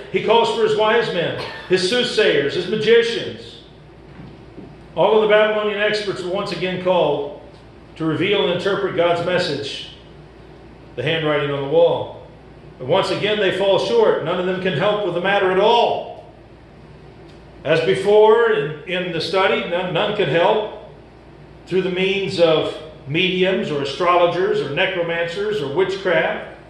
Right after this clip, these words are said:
The message of God remains hidden. By the way, we have the Word of God before us tonight, and without the Spirit of God within us, it, it cannot be interpreted either. That's why there's so much false doctrine.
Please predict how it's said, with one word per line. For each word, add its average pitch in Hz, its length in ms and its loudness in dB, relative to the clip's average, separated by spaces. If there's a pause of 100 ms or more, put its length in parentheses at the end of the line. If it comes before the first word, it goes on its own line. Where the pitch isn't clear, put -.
(380)
The 147 80 -6
message 170 440 0
of - 80 -10
God 175 340 2
remains 170 360 -4
hidden. 180 400 -4 (220)
By 202 200 2
the 196 80 0
way, 233 400 2
we 180 120 2
have 226 180 4
the 220 60 4
Word 233 100 6
of - 140 2
God 247 240 2
before 226 300 4
us - 180 2
tonight, 214 560 -2 (300)
and 175 160 0
without 214 340 2
the - 40 -2
Spirit 233 480 2
of - 80 0
God 180 440 2
within 214 260 4
us, - 460 -4 (200)
it, 202 80 4
it - 440 2
cannot 220 400 0
be 220 80 -2
interpreted 226 580 2
either. 233 380 0
That's 208 280 0
why 226 180 2
there's - 520 0
so 240 260 4
much 240 220 2
false 240 400 2
doctrine. 233 560 0